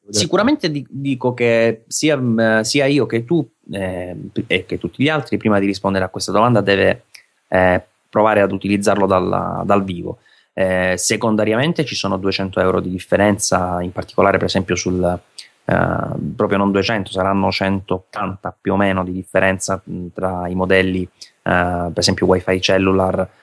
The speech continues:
eh, iPad mini e iPad Retina. Vedo che il sedici gigabyte del mini costa quattro e cinquantanove, quello della, del Retina dieci pollici costa sei e ventinove. Eh, quindi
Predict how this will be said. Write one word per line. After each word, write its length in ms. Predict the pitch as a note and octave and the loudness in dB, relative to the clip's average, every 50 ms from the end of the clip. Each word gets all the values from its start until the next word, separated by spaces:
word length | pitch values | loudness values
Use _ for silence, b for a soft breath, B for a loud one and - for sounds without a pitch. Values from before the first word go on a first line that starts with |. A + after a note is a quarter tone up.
| b b | b b
eh, 260 | _ F#2 F2 F2+ F2 F2+ | _ -2 0 0 2 0
iPad 240 | F#2 F2+ F#2+ F#2+ F#2 | 0 0 0 0 2
mini 280 | F#2+ G2+ G2+ G2 F#2+ F#2 | 2 2 2 4 4 2
e 60 | F#2 | 2
iPad 260 | F#2 - F#2+ F2+ G2 | 0 0 -2 0 0
Retina. 440 | G#2+ G#2 F#2+ G2 F#2+ - F#2+ F#2 F2+ | 2 2 2 2 0 0 -2 -4 -2
Vedo 200 | F2+ F#2 F2+ F#2 | -2 -2 -2 -2
che 100 | F#2 - | -2 -2
il 80 | - - | -2 -2
sedici 260 | - G#2 G2+ F#2 F#2+ | -2 -2 -2 0 -2
gigabyte 640 | F#2+ - G2+ F#2+ G2 G2 G2 F#2+ F#2+ F#2 - - G2 | -2 0 0 0 0 2 2 0 0 -2 -2 -4 -6
del 240 | F#2 F#2 F#2 F#2 F2+ | -4 -4 -2 -2 0
mini 240 | G#2 A2 G#2 F#2+ F2+ | 0 0 0 0 -2
costa 280 | - F#2+ - - F#2 | -2 -4 -4 -4 -4
quattro 260 | F2+ - F2+ - - | -4 -4 -6 -6 -6
e 40 | - | -4
cinquantanove, 720 | - - - - - F#2+ G2+ - A#2 G#2+ F#2+ F#2+ F#2+ F#2 F2 | -4 -4 -2 0 0 0 2 2 2 4 4 4 4 2 0
quello 200 | - F#2 F#2 F#2 | 0 -2 -2 0
della, 500 | F#2+ F#2 F#2+ F#2+ F#2 F#2 F2+ F2+ F2 F2+ | 0 0 2 2 0 0 0 -2 -4 -6
del 500 | - - F2 - - - - - F#2+ F#2+ | -8 -8 -10 -10 -10 -10 -6 -4 -2 0
Retina 380 | - G2+ F#2+ F#2+ F#2+ F#2 F#2 F2+ | 2 2 2 2 -2 -4 -4 -4
dieci 220 | F2+ G2 A2+ A#2+ | -2 0 0 2
pollici 320 | A#2 G2+ G2 G2 F#2+ F#2+ | 2 2 2 0 0 -2
costa 240 | - F#2+ - - F#2+ | -2 -4 -6 -4 -4
sei 220 | - - F#2 F#2 F#2 | -2 0 2 2 2
e 40 | |
ventinove. 720 | F2+ F2 F2+ F2+ E2+ - - G2+ G2 F#2 F2+ F2+ F#2 - B B B B B B B B B B | 0 -2 -6 -6 -4 -2 2 2 4 4 4 2 -2 -4 B B B B B B B B B B
Eh, 280 | B - - - F2+ - | B -4 -4 -2 -4 -2
quindi 280 | - G2+ G#2 G2+ G2 F#2 | 0 2 4 4 2 2